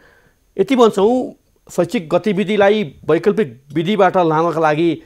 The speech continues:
सकिँदैन र सकिन्छ भने त्यसको भरपुर उपयोग किन नभइरहेको छ, किन अटेर गरिरहेका छन्, परीक्षाको आतङ्क किन चाहिँ, अ, विशेष गरी निजी विद्यालयहरूले चाहिँ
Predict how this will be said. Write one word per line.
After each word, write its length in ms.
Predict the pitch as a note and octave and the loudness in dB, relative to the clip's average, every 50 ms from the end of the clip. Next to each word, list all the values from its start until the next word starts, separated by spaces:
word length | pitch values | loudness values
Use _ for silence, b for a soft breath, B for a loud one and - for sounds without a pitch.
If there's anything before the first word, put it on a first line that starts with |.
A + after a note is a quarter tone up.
| B B | B B
सकिँदैन 560 | - - D3+ - F3+ G3 F3+ C3+ E3+ E3+ E3 | -12 -10 -8 -4 -2 -2 0 2 2 2 4
र 220 | D#3+ D#3 F#3+ A3+ - - _ _ _ _ _ _ _ _ _ _ _ _ _ _ _ _ _ | 2 2 0 -2 -4 -8 _ _ _ _ _ _ _ _ _ _ _ _ _ _ _ _ _
सकिन्छ 420 | - - D#3+ - A#3 A#3+ A#3 A3 A#3+ | -10 -10 -4 0 2 2 2 2 2
भने 280 | A3+ G3 G3 G#3 G#3+ | 2 2 4 2 2
त्यसको 300 | G#3 - G#3 - - A#3 | 2 0 -4 -2 -2 -2
भरपुर 400 | D3 B2 C#3 B2+ - - B3 A#3 | 0 0 0 -2 0 -2 -2 -2
उपयोग 360 | A3+ - G3 F#3 F#3+ F#3 - | 0 0 2 2 2 0 0
किन 140 | - B3+ B3+ | -2 0 0
नभइरहेको 520 | C4 G#3 F3 C#3 C#3+ C3 A#2+ A2+ - A#2+ A#2 | 2 2 2 2 2 0 0 -2 -6 -8 -12
छ, 100 | - B2 | -12 -16
किन 240 | - - B3 C4+ | -8 -6 -4 -2
अटेर 360 | D#4 G#3+ F#3 F3 - G3+ G#3+ G3 | 0 0 0 2 4 4 4 4
गरिरहेका 320 | F3 D3 D#3 B2+ C#3 C3+ | 0 -2 -4 -4 -6 -8
छन्, 200 | - - C3 B2 b b b b b _ | -8 -6 -8 -8 b b b b b _
परीक्षाको 400 | - G3 G3+ - A3 G3+ G3+ A3+ | -4 -2 -2 0 -2 0 2 2
आतङ्क 300 | G3+ G3 F#3 - G#3 F#3 G3+ | 0 0 0 -2 -4 -4 -4
किन 320 | G3 - - C#4 D4+ C4+ | -6 -4 -2 0 0 2
चाहिँ, 260 | - - A#3+ A#3+ G#3 b b b b b b b - | 2 2 0 0 -2 b b b b b b b -4
अ, 180 | C3+ C3 C3+ C#3 | -2 0 0 -2
विशेष 420 | - D3+ C#3+ D#3 D#3+ - - - | -4 -6 -8 -8 -8 -6 -2 2
गरी 220 | G3 F#3+ F#3 D#3+ | 2 4 4 2
निजी 240 | C#3 D#3+ F#3+ F3 G3+ | 2 0 -2 -2 -2
विद्यालयहरूले 600 | F3 F3 D#3 D3+ D#3+ E3 F3 F#3 E3+ D3+ D3+ D#3 | -2 -2 0 4 4 4 4 4 2 2 0 -2
चाहिँ 260 | - E3+ D#3 D#3 D3+ | -2 -2 -2 -2 -2